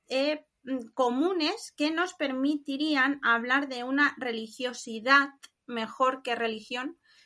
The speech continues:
religiosidad celta. Por ejemplo, eh, la cosmovisión que había entre los celtas, eh, también es diferente a la de Roma. En Roma,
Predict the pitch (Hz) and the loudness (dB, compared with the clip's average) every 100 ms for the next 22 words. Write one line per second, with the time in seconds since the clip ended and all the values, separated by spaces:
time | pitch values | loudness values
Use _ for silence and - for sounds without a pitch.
0 | _ 247 254 247 226 240 233 233 226 254 | _ -4 -2 -2 -4 -4 -4 -4 0 2
1 | 285 285 _ _ - - 240 202 196 - | 2 -2 _ _ -20 -2 0 0 -2 -10
2 | - - _ _ - - - _ - 285 | -10 -10 _ _ -20 -20 -20 _ 2 2
3 | 269 269 311 330 330 302 320 349 - 262 | 2 0 0 0 0 2 2 2 2 2
4 | 262 254 254 247 240 240 233 233 - 262 | 4 4 2 2 2 2 0 -2 -4 -4
5 | 247 240 233 233 226 - _ - 277 240 | 4 6 8 8 6 2 _ 2 4 4
6 | 240 240 240 233 233 220 - 311 311 302 | 0 -2 -2 -2 -4 -6 -2 2 2 0
7 | 392 _ _ _ _ _ _ _ - - | -4 _ _ _ _ _ _ _ -14 0
8 | 247 220 240 277 277 277 254 254 - 311 | 2 2 2 0 0 0 0 -2 -4 -4
9 | 320 285 277 320 - _ - 247 240 233 | -2 2 2 2 -4 _ -10 -6 -4 -4
10 | 233 226 214 240 233 254 302 339 339 294 | -4 -4 2 4 4 2 0 0 -2 -4
11 | 269 269 269 294 277 269 262 277 - - | -2 -2 0 2 0 -2 -4 -6 -12 -20
12 | - 247 240 233 226 220 214 202 185 180 | 4 4 6 4 4 0 0 -2 -4 -10
13 | - - 240 226 226 285 311 311 330 | -16 -10 -8 -2 4 4 6 4 2